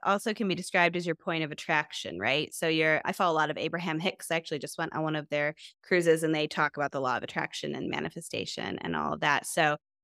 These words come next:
you know, if your, your point of attraction is just, yeah, it's how you feel. Your energy is, like, how you feel, where you're vibrating at, right? You, some days you could be really low and tired and pissed off and whatever, or depressed. It's a lower vibration and that's okay. We all have those days.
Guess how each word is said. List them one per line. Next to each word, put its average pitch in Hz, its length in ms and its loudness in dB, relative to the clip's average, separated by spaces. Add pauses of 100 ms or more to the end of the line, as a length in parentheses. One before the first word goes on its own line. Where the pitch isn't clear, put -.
(120)
you 185 140 4
know, 175 280 8
if 208 200 0
your, 208 180 8
your 214 200 0
point 370 200 8
of 370 80 8
attraction 220 480 4
is 180 160 -6
just, - 320 -6 (400)
yeah, 427 120 8
it's 302 100 2
how 330 80 8
you 285 140 6
feel. 185 500 4 (120)
Your 233 120 2
energy 233 480 2
is, 208 140 -4
like, 185 260 -2
how 202 200 -2
you 190 180 -4
feel, 147 340 0
where 160 160 2
you're 165 200 2
vibrating 151 580 0
at, 92 160 -6
right? 165 240 4
You, 165 180 -4 (100)
some 175 220 2
days 175 360 2
you 185 100 2
could 214 180 -2
be 175 120 0
really 165 260 0
low 180 520 8
and 170 340 2 (360)
tired 190 320 8
and 185 160 0
pissed 202 300 -2
off 196 380 4
and 190 160 -2
whatever, 196 580 2
or 180 60 -2
depressed. 190 580 0
It's 185 160 -10
a 185 60 -8
lower 175 320 2
vibration 175 600 0
and 202 100 -2
that's 180 200 -2
okay. 185 240 0
We 190 120 4
all 180 140 6
have 175 200 2
those 165 240 0
days. 196 320 2